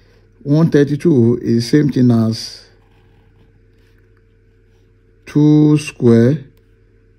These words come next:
Multiply by thirty-three. Then this can be written as, we have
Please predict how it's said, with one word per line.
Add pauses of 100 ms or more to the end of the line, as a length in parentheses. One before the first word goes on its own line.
(640)
Multiply
by (1080)
thirty-three. (2500)
Then
this
can
be
written
as, (1300)
we
have